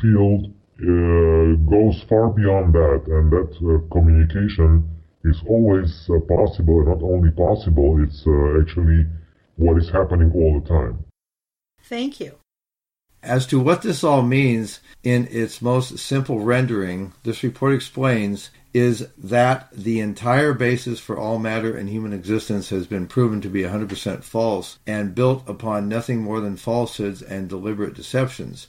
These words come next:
Speaker 3: with the real slash true, truth being that all, that at the instant life is created in the womb, an inseparable and instantaneous communication link between human beings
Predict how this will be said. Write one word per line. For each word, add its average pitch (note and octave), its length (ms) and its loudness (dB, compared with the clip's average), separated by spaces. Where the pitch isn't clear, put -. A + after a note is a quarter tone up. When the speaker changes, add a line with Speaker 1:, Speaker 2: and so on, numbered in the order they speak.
Speaker 3:
with B2+ 240 -2
the A2+ 260 -2
real C3 400 2
slash A#2 500 -4
true, A2+ 640 0
truth E3 440 2
being A#2 340 0
that G#2+ 320 -6
all, A2 480 -6
that G#2 480 -6
at A#2+ 320 -4
the A#2 180 -6
instant C3 460 -6
life A2+ 240 -6
is A2 80 -8
created A2 340 -4
in G2+ 80 -6
the F2+ 80 -10
womb, G#2 380 -4
an A2 120 -8
inseparable C3+ 720 -2
and G#2 160 -8
instantaneous A#2+ 760 -6
communication A#2 760 -6
link G#2 200 -8
between F#2+ 360 -10
human A#2+ 380 -4
beings A2 420 -8